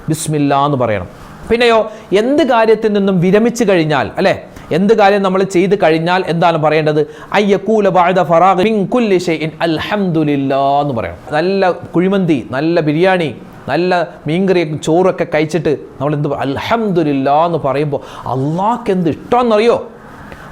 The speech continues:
പടച്ചോന് എന്ത് ഇഷ്ടമെന്നറിയോ? അവൻ ആ അടിമയെ ഭയങ്കര ഇഷ്ടമാണ്. കുറഞ്ഞത്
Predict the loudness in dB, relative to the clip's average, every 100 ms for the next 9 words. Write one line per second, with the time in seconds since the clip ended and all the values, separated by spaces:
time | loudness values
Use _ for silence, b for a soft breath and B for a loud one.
0 | -4 -2 -2 -2 0 2 0 0 0 0
1 | 2 2 2 2 2 0 -2 0 0 2
2 | 2 2 0 -2 -12 -20 -20 -20 -20 -20
3 | -20 -20 -20 -10 -6 -2 0 0 0 -2
4 | -2 -8 -18 -20 -20 -20 -20 -20 -14 -2
5 | 2 2 2 0 -2